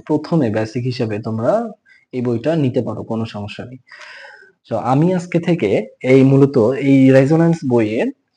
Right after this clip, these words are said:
প্রতিটা পার্ট, আমি প্রতিটা পার্টের প্রতিটা টপিকস ধারাবাহিকভাবে আমি শেষ করার চেষ্টা করব। আহ, এবং প্রত্যেকটা ক্লাস আমি YouTube-এ আপলোড দেব।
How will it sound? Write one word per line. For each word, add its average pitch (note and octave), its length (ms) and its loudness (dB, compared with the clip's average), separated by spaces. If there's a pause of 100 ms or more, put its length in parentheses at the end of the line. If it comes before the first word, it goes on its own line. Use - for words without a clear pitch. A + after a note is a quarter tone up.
(260)
প্রতিটা D3+ 360 -2
পার্ট, B2+ 500 4 (220)
আমি A2 420 -6 (280)
প্রতিটা B2 340 -4
পার্টের A#2 420 0
প্রতিটা A#2+ 300 -4
টপিকস A#2 540 -4 (460)
ধারাবাহিকভাবে A#2+ 760 -2 (360)
আমি G#2+ 300 -6
শেষ C3 360 -8
করার A2 260 -2 (100)
চেষ্টা A#2 260 -8
করব। G#2+ 440 -8 (460)
আহ, A#2 540 -6
এবং D3 400 -2
প্রত্যেকটা F3+ 460 0
ক্লাস A#2+ 340 -2
আমি A#2+ 180 0
YouTube-এ A#2 260 -2
আপলোড G#2+ 360 -4
দেব। A2+ 280 -8